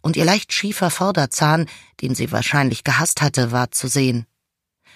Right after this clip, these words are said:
Zwei Haarspangen hielten ihr langes Haar direkt über den Ohren zurück.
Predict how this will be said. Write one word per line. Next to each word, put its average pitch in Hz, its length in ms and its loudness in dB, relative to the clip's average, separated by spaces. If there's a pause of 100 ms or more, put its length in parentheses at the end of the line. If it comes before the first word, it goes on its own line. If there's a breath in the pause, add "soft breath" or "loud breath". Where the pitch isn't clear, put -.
Zwei 175 360 4
Haarspangen 160 580 2
hielten 160 500 0
ihr 131 160 -2
langes 156 460 0
Haar 143 240 0
direkt 147 420 -2
über 160 200 0
den 143 180 0
Ohren 127 400 0
zurück. - 460 -6